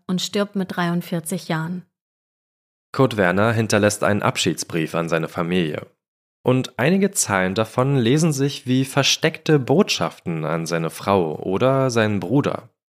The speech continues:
Speaker 2: Er will, dass das Haus in Händen der Familie bleibt. Die Dachrinne über dem Kellereingang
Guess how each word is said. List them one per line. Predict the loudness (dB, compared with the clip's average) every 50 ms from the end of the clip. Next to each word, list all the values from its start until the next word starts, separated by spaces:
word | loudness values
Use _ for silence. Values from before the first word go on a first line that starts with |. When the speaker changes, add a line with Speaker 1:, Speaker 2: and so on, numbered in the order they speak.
| _ _ _ _ _ _ _ _ 0
Speaker 2:
Er | 2 4 4 4 4
will, | 4 2 4 4 2 2 0 -2 0
dass | 0 0 0 0
das | -2 -2 -2 0
Haus | 2 2 2 2 2 0
in | -2 -2
Händen | -2 -2 -2 -2 -2 -2 -2 0
der | -2 -2
Familie | -2 -4 -4 -2 0 0 0 2 0 -2 -2
bleibt. | -2 -2 -2 -4 -4 -8 -8 -10 -10 _ _ _ _ _ _ _ _ _ _ _ _ -8 -6
Die | -2 0
Dachrinne | 0 0 0 2 0 0 0 0 0
über | 0 0 0 0
dem | 0 0 -2 -2 -4
Kellereingang | -2 0 0 0 2 0 0 0 0 0 0 0 -2